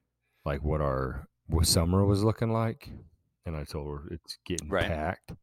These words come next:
Speaker 1: So she's trying to schedule in some time, I guess, to come visit or something. So we'll see. But yeah, so that,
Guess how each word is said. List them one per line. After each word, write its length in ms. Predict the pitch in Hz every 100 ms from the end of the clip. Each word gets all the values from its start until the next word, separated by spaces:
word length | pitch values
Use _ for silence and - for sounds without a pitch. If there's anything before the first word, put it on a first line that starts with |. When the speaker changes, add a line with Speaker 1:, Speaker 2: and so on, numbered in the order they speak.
| _ _ _ _
Speaker 1:
So 140 | - 87
she's 220 | - 78
trying 200 | 95 85
to 60 | 76
schedule 480 | - 82 76 76
in 120 | 76 73
some 160 | 69
time, 420 | - 73 71 69 67
I 80 |
guess, 280 | 67 69 69
to 100 | _
come 220 | - 67 65
visit 300 | 69 67 69
or 80 | 67
something. 220 | - - _ _ _ _ _ _ _ _ _ _ _ _ _ _
So 280 | - 76 69
we'll 160 | 76 73
see. 260 | - 69 73
But 100 | 98
yeah, 220 | 110 90
so 220 | - 98
that, 220 | 98 104